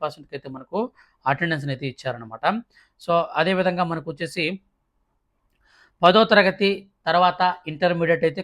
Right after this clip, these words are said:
ఖచ్చితంగా ఉండాలన్నమాట. పాలిటెక్నిక్ అలాగే ట్రిపుల్ ఐటీ వంటి కోర్సుల్లో చేరే వారికి ఈ స్కీమ్ అయితే వర్తించదు. కేవలం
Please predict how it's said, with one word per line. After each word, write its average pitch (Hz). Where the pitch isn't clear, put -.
ఖచ్చితంగా 151
ఉండాలన్నమాట. 135
పాలిటెక్నిక్ 185
అలాగే 165
ట్రిపుల్ 170
ఐటీ 165
వంటి 156
కోర్సుల్లో 156
చేరే 151
వారికి 143
ఈ 156
స్కీమ్ 139
అయితే 135
వర్తించదు. 123
కేవలం 202